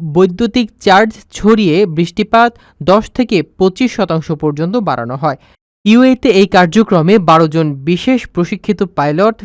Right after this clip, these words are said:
চারটি বিশেষ বিমান, আধুনিক রাডার ও স্বয়ংক্রিয় পর্যবেক্ষণ ব্যবস্থা রয়েছে।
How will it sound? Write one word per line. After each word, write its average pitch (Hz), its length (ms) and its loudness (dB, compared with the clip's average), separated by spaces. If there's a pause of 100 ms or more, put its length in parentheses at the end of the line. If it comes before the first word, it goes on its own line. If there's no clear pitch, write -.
চারটি 170 420 -4
বিশেষ 151 540 -6
বিমান, 175 340 0 (320)
আধুনিক 202 460 4
রাডার 156 420 2
ও 147 180 0
স্বয়ংক্রিয় 196 560 0
পর্যবেক্ষণ 214 800 -2
ব্যবস্থা 147 440 -4
রয়েছে। 139 380 -6